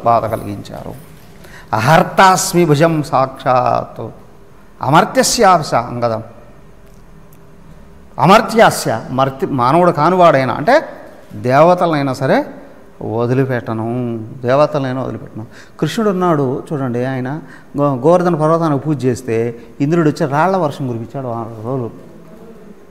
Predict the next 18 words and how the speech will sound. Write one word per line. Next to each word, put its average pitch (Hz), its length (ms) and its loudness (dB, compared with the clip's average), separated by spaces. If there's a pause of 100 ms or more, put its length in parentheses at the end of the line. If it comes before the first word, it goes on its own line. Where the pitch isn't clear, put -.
(100)
బుద్ధి 127 260 -2
చెప్పాడా 202 280 2
లేదా? 196 500 2 (1700)
ఈడ్చ 180 520 4
తంతానని 165 640 0
చెప్పాడు. - 420 -4 (960)
అవునా? 170 460 0 (680)
జాగ్రత్త. 156 800 2 (300)
అయిపోయేటప్పుడు 170 520 4
కూడా 165 160 2
వచ్చి 156 100 -4
కాళ్ళ 170 260 4
మీద 180 100 2
పడ్డాడు, 147 320 4
కూడా 160 160 2
బతికిపోయాడు, 127 720 -2 (840)
బతికిపోయాడు. 127 760 0 (460)
దానికే 117 920 -2